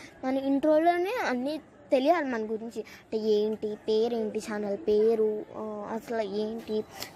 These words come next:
subtitle ఏంటి, title ఏంటి, అసలు అన్నీ తెలియాలి. అంటే intro first రావాలి కదా, video కన్నా ముందు intro రావాలి. మనం intro and outro కూడా చేద్దాం అనుకుంటున్నాను. So, outro నేను తర్వాత ఎప్పటికప్పుడు నేను మీకు ఎలా చేయాలి, same process, but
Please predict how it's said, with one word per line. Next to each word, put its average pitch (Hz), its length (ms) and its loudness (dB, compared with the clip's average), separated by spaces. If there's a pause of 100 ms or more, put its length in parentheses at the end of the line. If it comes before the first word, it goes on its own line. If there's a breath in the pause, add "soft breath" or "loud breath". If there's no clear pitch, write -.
subtitle 233 500 2
ఏంటి, 214 280 -4
title 220 500 -2
ఏంటి, 214 300 -2
అసలు 220 240 -2
అన్నీ 233 280 0
తెలియాలి. 233 600 2 (300 loud breath)
అంటే 226 140 -10 (200)
intro 247 320 2
first 254 400 -2
రావాలి 240 400 2
కదా, 208 280 -4
video 220 340 0
కన్నా 233 240 -4
ముందు 240 440 -2
intro 220 280 -2
రావాలి. 208 360 -4 (280 loud breath)
మనం 294 200 2
intro 277 480 2
and 349 80 4 (140)
outro 269 340 4
కూడా 294 380 4
చేద్దాం 233 460 0
అనుకుంటున్నాను. 214 520 -6
So, 311 80 -2
outro 220 440 2
నేను 294 160 -2
తర్వాత 220 340 -4
ఎప్పటికప్పుడు 214 680 -2 (360 loud breath)
నేను 240 220 0
మీకు 240 260 -4
ఎలా 226 180 2
చేయాలి, 247 500 2 (140)
same 339 320 2
process, 302 400 4
but 330 160 0